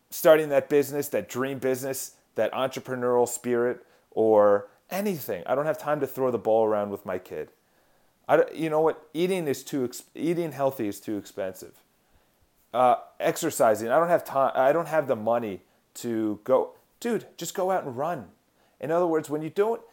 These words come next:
there's two things with this, is that when you don't take full responsibility for your life, you act as the victim. And when you act as the victim, you don't see opportunity. Because as the victim, you want, you want what caused it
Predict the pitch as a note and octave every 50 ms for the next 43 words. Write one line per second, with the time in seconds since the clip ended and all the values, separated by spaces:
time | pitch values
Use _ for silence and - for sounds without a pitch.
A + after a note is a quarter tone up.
0 | _ _ _ E3 D#3+ - - G3+ - - B2+ G2+ F2 F2+ F2 - - - - -
1 | - - _ - D#3 D3 F#3+ F#3 - - E3 E3 E3 F3 F3+ G#3 B3 B3 C#4 -
2 | - F#3 F3+ F3+ - - D3+ D3 C3+ B2 A#2+ - - A#2+ G#2+ G#2 - F#2+ G2+ G#2
3 | G2 F#2+ F#2 F#2 F2+ - F#2+ F#2 F2+ E2+ E2 F2 F2+ F2 - _ _ _ _ _
4 | _ _ - A#2 A#2 G#2+ G#2 G#2 - - G2 F#2 - F#2 E2 E2 D#2 - _ -
5 | - - _ _ _ _ _ _ _ - G#2+ G#2+ A2 G#2+ B2 C#3+ E3 E3+ F#3+ F#3+
6 | E3+ D#3 E3 C3 D3 C#3 C#3 - D3+ C#3+ C#3 C3 F#2+ G#2+ G#2 F#2+ - C3+ C3+ B2+
7 | - - - B2+ A#2+ - - G2+ G2 - - F2+ - - F#2+ F2+ F2+ D#2+ C#2+ B1+
8 | - _ _ _ _ _ _ _ - A2+ - - C#3+ B2+ A#2+ A#2 A2+ A2 G#2+ -
9 | - _ _ _ _ - B2+ A#2 G#2+ B2+ - F3 F#3 F#3 - D#3+ C#3 C3 C3 B2
10 | _ _ _ - A#2+ D#3 D#3 F3 E3+ D3+ - - - _ _ _ _ _ _ _
11 | _ - B2+ D#3 E3 F#3+ G3 F#3 - - C3+ C#3+ C#3 - - - - - - D#3+
12 | D#3+ D#3+ D#3 D#3 B2+ - - F#2+ F2 F2 -